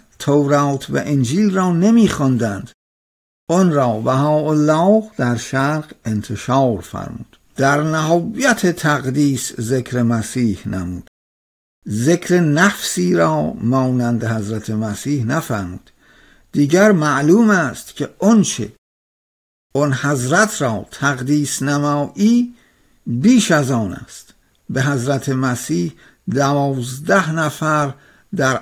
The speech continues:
ایام زندگیش ایمان آوردند. یکی از آنها مخالف شد. یازده نفر باقی ماند.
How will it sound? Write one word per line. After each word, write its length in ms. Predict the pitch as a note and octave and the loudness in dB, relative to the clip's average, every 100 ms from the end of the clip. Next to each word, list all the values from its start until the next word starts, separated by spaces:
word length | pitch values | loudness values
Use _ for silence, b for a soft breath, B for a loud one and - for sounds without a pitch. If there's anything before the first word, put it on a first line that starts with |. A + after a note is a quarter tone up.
| - | -4
ایام 560 | C3 B2 A#2+ C3 B2 A#2+ | -4 -2 0 0 2 0
زندگیش 800 | G#2+ B2 A#2+ A#2 A2+ C#3+ C#3+ - | 0 0 0 0 -2 -2 -2 -4
ایمان 400 | - B2 A2+ D3 | -4 -2 0 -2
آوردند. 760 | D3+ G2+ F2+ F2 E2+ - - _ _ _ _ _ _ _ _ | -4 -6 -8 -10 -14 -16 -20 _ _ _ _ _ _ _ _
یکی 520 | A#2+ B2 G3 A3+ A#3+ A#3+ | -2 4 4 4 2 2
از 240 | F#3+ F#3+ | 2 4
آنها 580 | G3+ F#3+ E3+ F#3 F3+ D#3+ | 4 4 2 2 2 0
مخالف 720 | B2+ B2+ B2 A#2 A2 D3+ - | 0 -2 -2 -2 0 0 -2
شد. 300 | - - _ _ _ | -10 -18 _ _ _
یازده 800 | - C3+ D#3 D#3 C#3 A#2+ D#3+ G#3+ | -2 2 2 2 0 0 2 4
نفر 440 | G#3+ G#3+ - G#3 F3+ | 4 2 2 2 2
باقی 520 | D3 C#3 C3+ C#3 F#3+ | 2 0 2 4 4
ماند. 300 | C#3 F#2 | 4 0